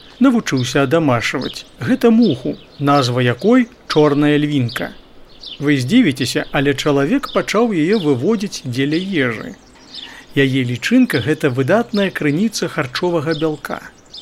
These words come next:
Канешне, пакуль не ў нас, у Азіі спажываць насякомых — даўняя традыцыя, якую паступова пераймаюць і ў заходніх краінах. Ва ўмовах перанасялення зямлі,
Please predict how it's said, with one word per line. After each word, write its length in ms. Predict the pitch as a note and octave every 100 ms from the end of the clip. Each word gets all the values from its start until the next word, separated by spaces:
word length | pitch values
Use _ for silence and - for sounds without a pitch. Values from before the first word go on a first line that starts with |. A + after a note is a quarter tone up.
| -
Канешне, 540 | - A3 C#3 - - - - - -
пакуль 340 | D3+ - A#3+
не 140 | B2 A#2
ў 80 | A2+
нас, 400 | B2 F3+ - - - - -
у 120 | E3+ -
Азіі 580 | - C3 B2 B2 D#3+ G#3 - - - - -
спажываць 480 | - - G#3 G#3+ G3+
насякомых — 640 | G3+ F#3 F#3+ G3+ F#3 E3 D#3
даўняя 320 | F3 E3 D#3+ D#3+
традыцыя, 680 | D#3+ E3 D#3 C#3+ D#3+ D3+ C#3 - - - -
якую 400 | C#3 B2+ C#3+ B2+ B2+
паступова 560 | B2+ - B2+ C#3 B2
пераймаюць 840 | B2 C3 B2 A#2+ A#2+ G3+ B3 - - -
і 240 | C#4 D4+
ў 240 | - C4+ A3
заходніх 500 | F#3+ D3 C3 C#3+ C#3
краінах. 540 | D3+ C3+ B2 B2 - - - -
Ва 160 | - D3
ўмовах 480 | C#3 C#3 B2+ - - - -
перанасялення 920 | D#3 D3 C#3+ C#3+ - G3+ F3 A#2+ A#2 A#2
зямлі, 400 | B2 D3+ C4